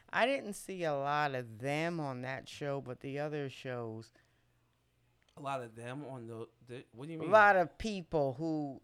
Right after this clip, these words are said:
Speaker 1: appear to be on the show because they're looking to, to get some
Speaker 2: I think, uh, okay, so if I had to
Speaker 1: be
Speaker 2: guess,
Speaker 1: famous.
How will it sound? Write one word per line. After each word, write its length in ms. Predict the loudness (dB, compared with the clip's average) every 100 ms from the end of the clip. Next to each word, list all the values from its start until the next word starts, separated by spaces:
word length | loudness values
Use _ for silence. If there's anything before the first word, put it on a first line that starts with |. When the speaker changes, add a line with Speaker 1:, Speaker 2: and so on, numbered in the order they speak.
| _
Speaker 1:
appear 840 | 0 0 -6 -10 -6 -2 0 0 0
to 160 | -4
be 320 | -6 -4 -4 -4
on 300 | -4 -4 -6
the 80 |
show 320 | -8 -6 -6 -6
because 420 | -10 -6 -8 -6
they're 240 | -6 -6 -4
looking 500 | -8 -8 -10 -10 -14
to, 260 | -18 -20 -20 _ -14 -12
to 100 | -8
get 280 | -4 -4 -6
some 420 | -6 -4 -4 -10 -6 -2
Speaker 2:
I 120 | -2
think, 320 | 0 -4 -4 -10 -14
uh, 540 | -14 -14 -18 -18 -16 -16
okay, 240 | -14 -14 -16
so 480 | -10 -4 -4 -4 -8
if 120 | -12 -10 -6
I 120 | -6
had 240 | -4 -4
to 40 | -2
Speaker 1:
be 160 | 0
Speaker 2:
guess, 180 | 0 4
Speaker 1:
famous. 960 | 4 6 4 2 2 -2 -4 -10 -14